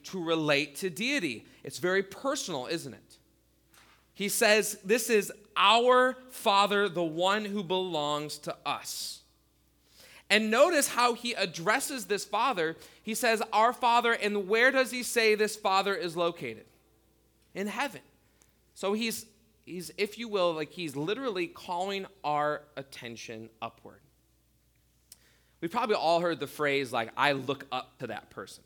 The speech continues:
right? You've, you've heard that before. And, and usually when we use that phrase, "I look up to," it's referring to someone that we maybe really care for, we value,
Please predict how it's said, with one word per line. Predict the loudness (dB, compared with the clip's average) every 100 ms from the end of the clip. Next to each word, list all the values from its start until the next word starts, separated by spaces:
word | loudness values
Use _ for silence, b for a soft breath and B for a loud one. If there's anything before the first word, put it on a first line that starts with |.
| b _
right? | -4 -2 -4
You've, | -8 -8
you've | -10 -4
heard | 0 2
that | 0 -2
before. | -8 -6 -2 -2
And, | -4 B B
and | -6
usually | -4 -2 -2
when | -2
we | -2
use | -4 -4 -4 0
that | 0 0
phrase, | -2 0 0 -2
"I | 0 0
look | 0 -4 -6 -4
up | -4 -4 -14
to," | -12 -8 -8 -10 -14 b b b
it's | -14 -12 -8
referring | -8 -2 0 0 -2
to |
someone | -4 -2 -2 -2 -2 0
that | 0 0 -4
we | -6 -6 -8 -12 b b b
maybe | -8 -6 -6
really | -6 -8
care | -6 -4 -4
for, | -6 -6 -4 -4 -6 -12 b b
we | -16 -8
value, | 0 0 0 -2 -6 -6 -8 -10